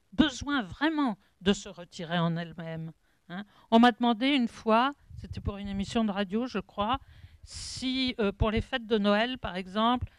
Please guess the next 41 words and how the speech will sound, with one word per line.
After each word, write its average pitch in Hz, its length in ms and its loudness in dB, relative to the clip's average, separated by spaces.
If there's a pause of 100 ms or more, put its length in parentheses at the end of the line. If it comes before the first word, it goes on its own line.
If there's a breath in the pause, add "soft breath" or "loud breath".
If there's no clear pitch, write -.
(220 soft breath)
si - 260 -4
un 220 100 2
malade, 226 500 0 (200)
euh, 185 40 -4
si, 247 360 -4
euh, 196 100 0
la 196 120 -4
famille 226 460 2
voulait 202 500 2 (100)
que 185 80 -6
la 208 300 2
personne 214 420 0
malade 165 300 -6
psychique, - 520 -4 (320 soft breath)
euh, 175 140 2
assiste - 460 0
aux 160 80 0
fêtes, - 640 -2
avec 147 240 -8
beaucoup 196 260 2
d'invités, 175 640 -2 (680 soft breath)
mais, 196 280 4
mais 208 140 0
que 220 120 -8
la 208 140 0
personne 254 380 2
ne 226 80 10
voulait 196 260 6
pas, 151 280 0 (200)
la, 151 160 -6
la 160 100 -10
personne 208 400 4
malade 202 340 2
ne 196 120 -2
voulait 170 260 -2
pas, 269 220 4 (220 soft breath)
est-ce 202 140 -2
qu'il 185 160 -4
fallait 208 260 0
vraiment 202 340 -4
insister ? 175 640 -6